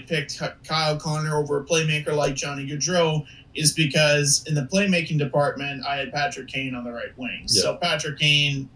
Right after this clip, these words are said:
Speaker 1: I still think is the obvious choice to play at that slot on Team U S A. Um, like,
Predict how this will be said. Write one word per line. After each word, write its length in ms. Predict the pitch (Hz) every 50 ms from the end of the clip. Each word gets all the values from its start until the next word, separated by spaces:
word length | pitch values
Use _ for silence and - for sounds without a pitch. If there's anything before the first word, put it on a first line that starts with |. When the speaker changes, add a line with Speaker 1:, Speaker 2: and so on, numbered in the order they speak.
| - -
Speaker 1:
I 160 | 147 151 143
still 320 | 147 - - 180 160 156
think 140 | 160 156 147
is 140 | 143 139 -
the 100 | 139 143
obvious 320 | 143 143 139 139 135 139
choice 320 | - 139 143 143 135 - -
to 120 | 135 123
play 380 | - 135 139 135 135 127 - -
at 120 | - -
that 200 | - - 120 120
slot 300 | - - 139 135 131 131
on 160 | 131 127 127 127
Team 240 | 123 139 135 135
U 160 | 127 123 113 104
S 200 | - - - 147
A. 360 | 151 143 143 143 139 139 - - - - - - - - - - -
Um, 640 | 139 135 127 120 120 123 127 127 120 117 107 - - - - - - - - - - - - - - - - -
like, 320 | 143 - 180 135 - -